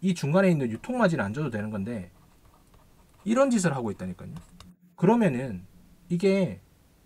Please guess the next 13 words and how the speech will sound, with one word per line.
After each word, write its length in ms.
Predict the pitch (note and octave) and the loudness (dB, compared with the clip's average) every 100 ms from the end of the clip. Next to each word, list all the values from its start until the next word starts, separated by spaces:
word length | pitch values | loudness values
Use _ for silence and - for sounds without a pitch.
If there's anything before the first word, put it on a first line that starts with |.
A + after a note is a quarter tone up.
| - | -4
엔캠 300 | G#3 B3+ A3 | -2 2 0
자체가 320 | C#3+ D#3 C3 | 0 -2 -6
정상적인 500 | A2+ C#3 A3 A3+ D#3+ | -6 -2 0 0 0
흐름이 240 | F#3 A3 | 0 0
아니죠. 420 | G#2+ A2+ A#3+ G#2 - _ _ _ - | -2 -6 -8 -10 -12 _ _ _ -2
뭔가 280 | D3+ G#3+ | 2 4
이유가 280 | B2 C#3 D3+ | 2 2 -2
있겠죠. 360 | F#2 F2+ - F#2+ _ _ _ _ _ _ | -6 -10 -16 -20 _ _ _ _ _ _
그래서 340 | A#2+ B2 F3 | -2 2 2
이 120 | D3+ | 0
한 180 | D#3 F#3+ | 0 2
개 80 | G3 | 2
기업을 440 | F3+ A2 A2+ F3+ | 2 0 -2 -4